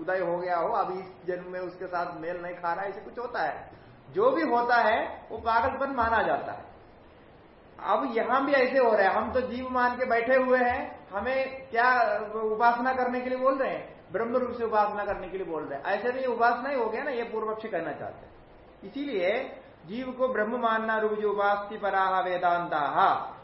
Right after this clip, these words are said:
न ब्रह्मात्मत्वे मानम, वो वास्तव में ब्रह्मात्मत्व में प्रमाण नहीं है,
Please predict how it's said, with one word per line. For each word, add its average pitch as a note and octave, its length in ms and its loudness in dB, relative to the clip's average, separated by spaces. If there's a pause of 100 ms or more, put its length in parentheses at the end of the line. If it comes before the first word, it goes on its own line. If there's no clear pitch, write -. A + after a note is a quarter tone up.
(200)
न A#3+ 260 0
ब्रह्मात्मत्वे D4 920 2
मानम, G#3 360 0 (720)
वो A#3 120 -6
वास्तव G#3 400 0
में D#4 160 2
ब्रह्मात्मत्व C#4 640 2
में D4+ 120 2
प्रमाण C#4+ 340 4
नहीं D#4 260 -2
है, - 160 -8